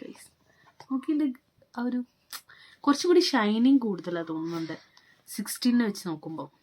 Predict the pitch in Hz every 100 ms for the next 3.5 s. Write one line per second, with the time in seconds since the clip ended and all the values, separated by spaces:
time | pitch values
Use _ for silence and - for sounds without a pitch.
0 | - 151 - 196 190 180 180 180 180 -
1 | - _ _ _ _ 208 208 202 208 214
2 | 214 170 170 165 180 226 _ _ _ _
3 | - 185 180 190